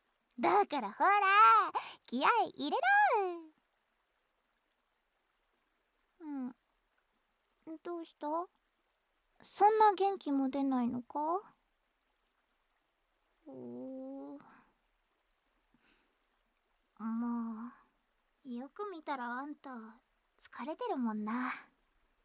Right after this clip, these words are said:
仕事や勉強で頑張りすぎて、精神すり減らして、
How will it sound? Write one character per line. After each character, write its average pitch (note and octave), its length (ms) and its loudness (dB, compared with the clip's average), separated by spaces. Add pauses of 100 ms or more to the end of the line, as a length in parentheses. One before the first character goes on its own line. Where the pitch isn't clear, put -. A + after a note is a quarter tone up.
(1800)
仕 - 240 -6
事 D4 280 -4
や D#4 200 0
勉 D#4+ 280 -2
強 F4+ 200 -4
で F4+ 180 -2
頑 F4 280 0
張 F#4+ 140 2
り F#4+ 120 0
す G4+ 160 -4
ぎ F#4 180 -2
て、 E4+ 120 -8 (800)
精 B3+ 280 -6
神 G#3+ 300 -6
す - 160 -12
り A#3 180 -6
減 C#4+ 120 -8
ら - 120 -6
し - 120 -16
て、 D4+ 100 -12